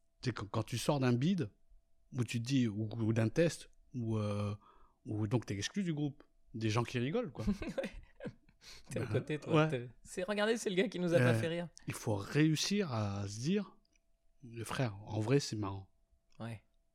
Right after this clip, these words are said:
Speaker 1: Tu vois, comme là, là, tu sais, j'ai un... dans, dans mon nouveau spectacle, j'ai un,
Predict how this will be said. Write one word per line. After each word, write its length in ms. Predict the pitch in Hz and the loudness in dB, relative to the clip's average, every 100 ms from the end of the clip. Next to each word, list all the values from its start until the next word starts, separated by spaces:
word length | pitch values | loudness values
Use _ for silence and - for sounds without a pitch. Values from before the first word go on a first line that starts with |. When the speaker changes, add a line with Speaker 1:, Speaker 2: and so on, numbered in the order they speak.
| _ _ - - - | _ _ -20 -20 -6
Speaker 1:
Tu 60 | |
vois, 100 | 127 | -2
comme 180 | 131 123 | 0 2
là, 100 | 131 | 2
là, 140 | 151 127 | 2 2
tu 100 | - | 0
sais, 60 | |
j'ai 160 | 113 110 | 0 2
un... 360 | 101 98 95 104 | 4 2 0 0
dans, 260 | 104 98 95 | 0 0 -2
dans 140 | 98 | -2
mon 80 | 101 | 0
nouveau 120 | 107 | 0
spectacle, 400 | 101 110 151 139 | -2 -4 -4 -6
j'ai 80 | - | -4
un, 300 | 101 98 101 | -4 -4 -8